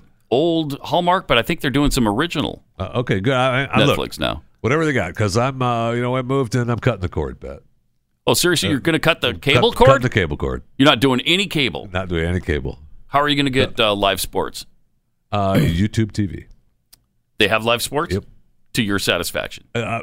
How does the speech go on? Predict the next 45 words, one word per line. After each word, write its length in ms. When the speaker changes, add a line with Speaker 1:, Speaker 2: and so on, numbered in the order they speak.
Speaker 2:
we'll 180
see. 280
Speaker 1:
Okay. 340
Speaker 2:
'Cause 180
the 80
last 340
Speaker 1:
Wow. 140
Speaker 2:
time, 160
last 240
Speaker 1:
Wow. 80
Speaker 2:
time 80
I 60
cut 220
the 60
cord, 340
Speaker 1:
Yeah. 280
Speaker 2:
the 80
cable 280
company, 640
you 100
know, 220
broke 240
into 140
my 120
house 280
and 100
put 120
the 60
boxes 400
back 280
in. 100
Speaker 1:
I 60
remember 440
that. 200
Speaker 2:
Yeah. 240
Speaker 1:
You 120
Speaker 2:
So 60
Speaker 1:
were 40
Speaker 2:
I'm 140
Speaker 1:
so 80
Speaker 2:
trying 220
Speaker 1:
upset. 340
It 80
only, 180
Speaker 2:
I 40